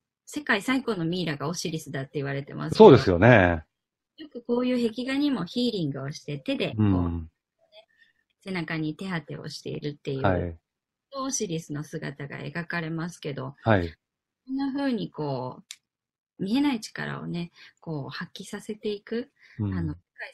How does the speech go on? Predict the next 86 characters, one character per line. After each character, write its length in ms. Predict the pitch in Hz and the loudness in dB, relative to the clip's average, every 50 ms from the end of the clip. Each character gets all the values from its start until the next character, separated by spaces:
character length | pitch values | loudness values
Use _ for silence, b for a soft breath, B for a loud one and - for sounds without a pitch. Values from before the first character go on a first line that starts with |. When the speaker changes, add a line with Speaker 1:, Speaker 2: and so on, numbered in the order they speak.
| - - | -14 -12
Speaker 1:
最 120 | 240 233 233 | -12 -12 -10
古 140 | 208 180 135 | -10 -10 -10
の 100 | 139 147 | -10 -10
ヒ 240 | - - 196 202 | -10 -8 -8 -6
ー 20 | 208 | -6
ラ 180 | 214 208 208 | -6 -6 -6
ー 40 | 208 | -8
と 120 | - 220 208 | -8 -8 -8
も 100 | 175 147 | -6 -8
言 120 | 143 147 | -8 -8
わ 100 | 147 143 | -8 -8
れ 120 | 143 147 | -8 -8
て 100 | 143 - | -8 -8
ま 180 | 160 151 151 160 | -8 -6 -6 -8
す 80 | 160 - | -10 -12
け 120 | - - | -8 -6
ど、 140 | 98 98 98 | -4 -4 -4
Speaker 2:
う 20 | 98 | -4
ん。 0 | |
Speaker 1:
う 0 | |
ん。 1300 | 95 98 95 92 90 90 90 90 90 90 87 - - _ _ _ _ _ _ 160 151 143 - 143 - _ _ _ _ _ _ _ _ _ _ _ _ _ _ - | -4 -4 -4 -4 -4 -4 -6 -6 -6 -8 -10 -12 -18 _ _ _ _ _ _ -20 -18 -16 -16 -18 -20 _ _ _ _ _ _ _ _ _ _ _ _ _ _ -16
ま 140 | 180 180 | -14 -12
あ、 20 | 190 | -10
イ 100 | 180 175 | -12 -12
シ 180 | - - 185 | -12 -14 -16
ス 160 | 170 - - 190 | -16 -16 -14 -12
女 140 | 190 208 | -10 -8
神 280 | 185 185 180 175 156 143 | -8 -6 -6 -4 -4 -4
の 160 | 139 139 143 | -4 -4 -6
力 400 | - - - - 170 151 170 180 - | -8 -10 -10 -8 -8 -6 -6 -6 -6
が、 240 | - 143 - - - _ _ | -6 -6 -8 -10 -14 _ _
こ 640 | - - 135 - - - - - - - 156 143 131 143 | -14 -12 -12 -10 -10 -12 -14 -14 -10 -8 -8 -8 -6 -4
う、 40 | 151 | -4
み 140 | 165 190 | -4 -2
ん 40 | 202 | -2
な 60 | 220 | -2
一 80 | 233 220 - 285 | -2 -2 -4 -2
人 40 | 285 | -2
一 200 | 254 240 - 294 | -2 -2 -4 -4
人 120 | 285 254 180 | -4 -4 -4
が 80 | 147 - - b b b b b b b | -6 -10 -14 b b b b b b b
発 220 | - - 180 - - - | -12 -12 -12 -8 -8 -8
揮 20 | 220 | -8
し 160 | - - - | -8 -6 -2
て 120 | - 220 | -2 0
い 120 | 208 214 214 | 0 -2 -2
く 100 | - 220 | -2 0
意 80 | 226 240 | 0 2
味 120 | 247 220 | 0 0
で 140 | - 165 151 | 0 -2 -2
は、 220 | 143 131 127 - - _ _ | -2 -4 -6 -8 -12 _ _
イ 80 | - 214 | -10 -8
シ 180 | - - 247 | -2 -2 -2
ス 140 | 226 - 185 | -2 -2 -6
を 80 | 156 139 | -8 -8
知 180 | - - 156 | -6 -8 -6
る 100 | 147 151 156 156 | -4 -4 -6 -6
っ 20 | - | -8
て 100 | - 175 | -8 -8
い 60 | 156 | -8
う 60 | 147 | -6
こ 140 | - 143 143 | -8 -10 -12
と、 280 | - - - - 147 b b b b b - | -10 -10 -12 -12 -12 b b b b b -4
Speaker 2:
う 40 | 98 | -2
ん。 20 | |
Speaker 1:
イ 20 | |
シ 140 | 98 90 87 | -2 -2 -4
ス 100 | 85 82 | -4 -8
の 60 | - - _ - - - _ 175 | -10 -16 _ -20 -20 -20 _ -16
エ 40 | 180 | -14
ネ 60 | 175 | -14
ル 40 | 160 | -14
ギ 320 | 151 139 135 135 135 - - | -12 -10 -10 -10 -10 -8 -8
ー 80 | - | -6
を 240 | 302 320 302 285 277 | -6 -6 -6 -8 -10
こ 180 | 285 - 175 165 | -10 -10 -10 -10
う 40 | - | -8
感 260 | - - 180 180 175 | -8 -6 -6 -6 -6
じ 100 | 175 180 | -4 -6
る 80 | 202 | -6
っ 60 | 220 214 | -6 -6
て 140 | - - | -6 -8
い 40 | 165 | -8
う 40 | 143 | -8
こ 120 | - - | -8 -12
と、 300 | 143 - 143 131 135 139 | -10 -10 -10 -10 -10 -12